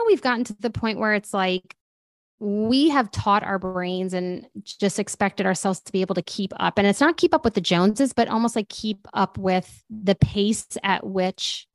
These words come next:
the world and society is now functioning. And I use kind of this example of, like, a hamster wheel. You know how they just, like, run and run and run and run in those circles? It's like,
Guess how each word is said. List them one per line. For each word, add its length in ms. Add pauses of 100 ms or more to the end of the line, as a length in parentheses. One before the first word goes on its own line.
(380)
the 140
world 760
and 140
society 800
is 180
now 440
functioning. 1040 (440)
And 140
I 60
use 480 (600)
kind 200
of 60
this 220
example 640
of, 460 (360)
like, 120
a 40
hamster 520
wheel. 240
You 140
know 60
how 60
they 80
just, 140
like, 120
run 260
and 160
run 120
and 80
run 120
and 60
run 120
in 120
those 180
circles? 520
It's 160
like, 300